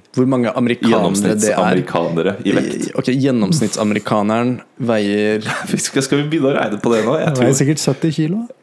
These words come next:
Speaker 2: Nei,
Speaker 1: Sytti kilo?
Speaker 3: Ja, det
Speaker 1: Nei,
Speaker 2: de
Speaker 3: tror jeg.
Speaker 2: veier
Speaker 1: det er
Speaker 2: rundt
Speaker 1: jo
Speaker 2: åtti kilo, og de er lavere enn oss.
Speaker 1: Er det, er
Speaker 2: De, de
Speaker 1: gjennomsnittet åtti kilo?
Speaker 2: Ja, det er noe sånt.
Speaker 1: På kvinner og menn?
Speaker 2: Ja,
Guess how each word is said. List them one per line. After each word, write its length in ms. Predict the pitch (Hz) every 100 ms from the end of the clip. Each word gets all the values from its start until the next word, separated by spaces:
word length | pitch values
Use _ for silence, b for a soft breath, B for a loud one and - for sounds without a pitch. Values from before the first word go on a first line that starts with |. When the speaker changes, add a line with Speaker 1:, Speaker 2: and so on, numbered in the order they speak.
| _
Speaker 2:
Nei, 160 | - 87
Speaker 1:
Sytti 600 | 90 - - - - 135
kilo? 260 | 127 123 185 -
Speaker 3:
Ja, 240 | 196 202 113
det 80 | 139
Speaker 1:
Nei, 140 | 104
Speaker 2:
de 20 |
Speaker 3:
tror 0 |
jeg. 80 | 104
Speaker 2:
veier 260 | 90 87 92
Speaker 1:
det 60 | 110
er 120 | 107
Speaker 2:
rundt 80 | 113
Speaker 1:
jo 80 | 101
Speaker 2:
åtti 140 | 101
kilo, 320 | 90 90 107 107
og 120 | 95
de 80 | 95
er 80 | 95
lavere 260 | 92 85 85
enn 60 | 92
oss. 180 | - - _ _ b b b b b -
Speaker 1:
Er 80 | 123
det, 60 | 131
er 0 |
Speaker 2:
De, 40 |
de 80 | 139
Speaker 1:
gjennomsnittet 340 | 117 107 113
åtti 160 | 117 101
kilo? 200 | 107 123 -
Speaker 2:
Ja, 180 | - 85
det 80 | 87
er 40 |
noe 100 | 92
sånt. 160 | 95 90
Speaker 1:
På 80 | 117
kvinner 320 | - 123 107 107
og 140 | 98
menn? 140 | 113 247 - _
Speaker 2:
Ja, 120 | -